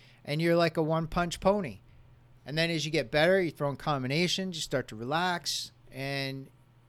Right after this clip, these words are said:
if your punch gets blocked or checked, you don't just try to drive it through, you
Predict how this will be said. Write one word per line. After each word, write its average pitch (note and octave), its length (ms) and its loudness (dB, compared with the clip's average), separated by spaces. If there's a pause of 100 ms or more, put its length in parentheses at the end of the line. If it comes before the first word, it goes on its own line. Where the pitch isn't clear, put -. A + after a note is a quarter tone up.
(160)
if C#3 180 -10
your C3 80 -4
punch - 520 0
gets - 460 -2 (140)
blocked E3 520 -2
or B2+ 100 -8
checked, G3 560 -2 (520)
you C3+ 100 -8
don't E3+ 300 2
just - 280 -6
try D#3 180 0
to C#3+ 80 -4
drive D3 340 -2
it C#3+ 80 -18
through, F#3+ 280 2
you D3+ 300 -6